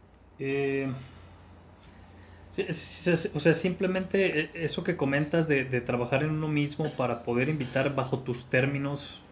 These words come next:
a una, a una chica, porque es bien curioso, o sea, es, es algo bien ilógico, pero cuando lo entiendes, lo entiendes y vaya que lo entiendes. El, el, am,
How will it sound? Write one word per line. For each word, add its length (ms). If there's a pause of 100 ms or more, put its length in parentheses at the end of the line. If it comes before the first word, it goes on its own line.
(140)
a 60
una, 400
a 40
una 200
chica, 440 (560)
porque 680 (160)
es 180
bien 200
curioso, 460
o 40
sea, 160
es, 220
es 300
algo 160
bien 180
ilógico, 600
pero 180
cuando 200
lo 80
entiendes, 460
lo 80
entiendes 480
y 60
vaya 340
que 160
lo 120
entiendes. 720 (540)
El, 420
el, 480
am, 520